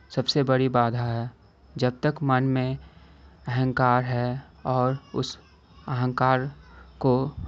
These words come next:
धोया ना जाए, तब तक मनुष्य कभी शुद्ध होता ही नहीं। वत्स, कोई छोटा बड़ा नहीं होता,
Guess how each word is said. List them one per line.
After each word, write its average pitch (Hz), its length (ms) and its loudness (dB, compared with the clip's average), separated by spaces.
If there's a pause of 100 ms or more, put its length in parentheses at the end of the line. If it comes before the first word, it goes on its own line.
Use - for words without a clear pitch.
धोया 131 360 2
ना 131 140 2
जाए, 123 340 0 (160)
तब 123 260 -2
तक 123 280 -4 (540)
मनुष्य 135 400 2
कभी 139 300 0
शुद्ध 139 380 -4 (240)
होता 123 240 2
ही 127 160 0
नहीं। 120 280 -4 (1300)
वत्स, 123 420 2 (340)
कोई 170 200 2
छोटा 156 400 0
बड़ा 139 240 2
नहीं 135 220 2
होता, 120 440 -2